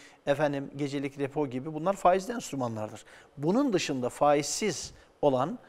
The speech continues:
ne diyeyim, yatırım araçlarında değerlendiriliyorsa benim primlerim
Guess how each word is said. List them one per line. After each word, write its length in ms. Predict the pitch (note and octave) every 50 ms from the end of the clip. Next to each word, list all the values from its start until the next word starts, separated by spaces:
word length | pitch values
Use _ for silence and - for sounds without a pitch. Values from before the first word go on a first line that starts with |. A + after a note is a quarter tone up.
| - _ -
ne 100 | D#3 C#3+
diyeyim, 200 | D3+ D3+ C#3+ C#3+
yatırım 320 | E3 E3 - F3 D#3 C#3
araçlarında 560 | C3 B2 B2 - - - B2 A#2+ A#2+ A#2+ A#2 A#2+
değerlendiriliyorsa 1080 | C#3 D3 D3 C3+ C#3+ C#3+ C#3+ D3 D#3+ F3 F3 D#3+ C3+ A#2 - - - F3 G#3+ B3 - - - - - -
benim 200 | C#3 C3+ C3 C3
primlerim 520 | - C#3 B2+ B2 B2 A#2+ A#2 B2+ E3+ A#3